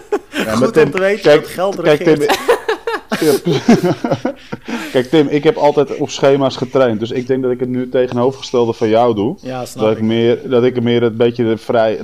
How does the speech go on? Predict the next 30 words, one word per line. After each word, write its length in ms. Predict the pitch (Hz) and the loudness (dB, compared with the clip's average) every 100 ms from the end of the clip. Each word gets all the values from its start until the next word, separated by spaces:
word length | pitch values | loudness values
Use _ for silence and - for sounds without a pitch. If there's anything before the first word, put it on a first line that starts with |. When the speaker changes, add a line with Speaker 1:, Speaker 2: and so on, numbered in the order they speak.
| 104 | -6
Speaker 2:
op 180 | 135 - | -8 -8
gevoel 400 | - - 135 123 | -10 -4 -2 0
doe. 160 | 104 | -2
En 500 | 98 - - - - | -4 -12 -20 -12 -8
dan 40 | - | -2
ga 100 | - | -2
ik 120 | 110 | -2
denk 160 | 127 | -4
ik 120 | 120 107 | -2 2
bijna 340 | 117 135 135 | 2 2 0
elke 280 | 127 127 127 | 0 0 0
dag 180 | 117 117 | -2 -2
een 80 | |
marathon 360 | 117 117 120 107 | -2 -2 -4 -4
lopen. 300 | 95 95 98 | -2 -4 -2
Bijna 260 | 104 110 110 | -2 -2 -4
op 80 | |
maandag, 400 | 101 110 120 117 104 | -4 -4 -4 -4 -2
Speaker 1:
<laughs> 60 | |
Speaker 2:
bijna 140 | 113 117 | 0 0
op 100 | 110 | -2
dinsdag, 360 | 117 127 127 | -4 -4 -4
bijna 220 | 107 110 120 | -2 0 0
op 220 | 117 117 | -2 0
donderdag. 520 | 165 196 135 123 - | 0 0 0 -2 -4
Speaker 1:
<laughs> 60 | 240 | 0
Maar 280 | 226 226 - 202 | 0 0 -2 -2
zonder 420 | - 285 285 254 | 0 0 0 0
dolle, 220 | 254 220 | 0 0
Arjan, 380 | 175 160 165 | 2 2 0